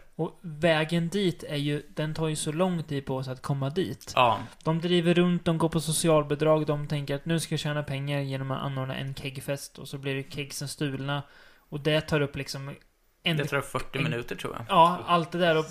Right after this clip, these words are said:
Speaker 1: b-, bara så här, men varför, kom någonstans liksom. Var är Bigfooten?
Speaker 2: <laughs> Ja.
Speaker 1: Ja, den
Speaker 2: Men
Speaker 1: är
Speaker 2: det får vi
Speaker 1: i, i
Speaker 2: vänta
Speaker 1: han, i hans
Speaker 2: väldigt
Speaker 1: drömmar efter att ha sett någon jättekonstig T V-serie.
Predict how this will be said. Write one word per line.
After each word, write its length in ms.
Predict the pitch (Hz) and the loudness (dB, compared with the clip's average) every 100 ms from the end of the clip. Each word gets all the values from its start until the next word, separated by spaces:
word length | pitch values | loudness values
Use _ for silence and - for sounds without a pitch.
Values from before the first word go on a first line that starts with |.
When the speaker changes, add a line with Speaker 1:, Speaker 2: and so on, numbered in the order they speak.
| - | -8
Speaker 1:
b-, 220 | 160 160 180 | -12 -12 2
bara 260 | 180 160 160 | 6 6 4
så 100 | 160 | -2
här, 100 | 139 | -6
men 240 | 160 196 185 | -6 -2 2
varför, 320 | 196 190 190 - - | 0 0 -14 -16 -18
kom 260 | - 185 269 | -4 -2 -2
någonstans 540 | 262 180 151 139 139 139 | 0 0 -2 -6 -8 -10
liksom. 340 | 127 135 127 | -8 -10 -6
Var 300 | 156 196 180 | 0 2 2
är 80 | 160 | 0
Bigfooten? 580 | 156 147 135 156 190 139 | -4 -8 -4 0 0 0
Speaker 2:
<laughs> 280 | 131 - - | -6 -10 2
Ja. 360 | 147 123 - 127 | 4 4 0 -8
Speaker 1:
Ja, 140 | - 151 | -6 -4
den 140 | 165 | -2
Speaker 2:
Men 100 | 165 | 2
Speaker 1:
är 80 | 160 | 4
Speaker 2:
det 80 | 170 | 4
får 80 | 175 | 4
vi 80 | 170 | 6
Speaker 1:
i, 20 | |
i 40 | 156 | 6
Speaker 2:
vänta 200 | 160 151 | 6 4
Speaker 1:
han, 100 | 143 | 4
i 20 | |
hans 120 | 160 | 2
Speaker 2:
väldigt 140 | 143 139 | 2 2
Speaker 1:
drömmar 360 | 165 151 156 | 2 2 0
efter 240 | 170 156 160 | 0 0 -4
att 80 | 151 | -6
ha 60 | |
sett 140 | 156 147 | -8 -8
någon 120 | 151 | -6
jättekonstig 520 | 151 - 143 139 139 | -6 -8 -8 -6 -8
T 180 | - 151 | -4 -4
V-serie. 560 | 135 135 139 139 165 | -4 -4 -4 0 0